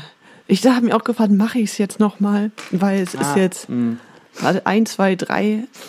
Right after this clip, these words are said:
Speaker 1: viermal passiert wahrscheinlich, dass das mein Fantastisch war. Aber
Speaker 2: Mhm.
Speaker 1: es ist immer wieder schön und es, äh, hat sich auch ein bisschen nach, äh, nicht nach Abschied, aber nach einem Ende angefühlt.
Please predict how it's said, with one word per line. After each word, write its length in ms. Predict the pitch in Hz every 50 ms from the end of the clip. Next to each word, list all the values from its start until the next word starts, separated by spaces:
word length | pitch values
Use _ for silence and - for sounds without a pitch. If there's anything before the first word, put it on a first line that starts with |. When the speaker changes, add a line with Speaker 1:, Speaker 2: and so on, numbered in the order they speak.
| - - _
Speaker 1:
viermal 460 | - - - - 247 247 226 196 185 185
passiert 460 | - - 185 - - - 196 185 -
wahrscheinlich, 420 | - 165 - - 170 160 165 170 -
dass 160 | - 170 -
das 200 | - 170 170 -
mein 160 | 185 175 170
Fantastisch 640 | - - 175 170 - - 185 180 - - 147 - -
war. 200 | 147 143 160 208 208 - _ - - - _
Aber 260 | 175 185 190 185 180
Speaker 2:
Mhm. 40 | -
Speaker 1:
es 120 | - 254
ist 120 | 196 180 -
immer 220 | - 208 202 196
wieder 180 | 202 190 180 175
schön 420 | - - - 185 180 196 214 220 - - - - - -
und 240 | - 196 220 233 220 - - - - - - _ -
es, 240 | - 196 196 - - -
äh, 240 | - 185 180 180
hat 160 | 170 214 202 -
sich 160 | - 202 185
auch 100 | - 170
ein 140 | 196 180 175
bisschen 300 | 175 185 - - 185 180
nach, 320 | 170 165 160 160 165 - - _ - - - - - - - - _ _ _
äh, 100 | - -
nicht 320 | 165 165 - 170 190 180 196
nach 120 | 190 -
Abschied, 320 | - 185 - - - 185 -
aber 200 | 175 170 175 170
nach 160 | 170 165 -
einem 140 | - 175 - -
Ende 220 | 226 226 220 185
angefühlt. 600 | - 151 151 151 156 - - - 170 185 185 -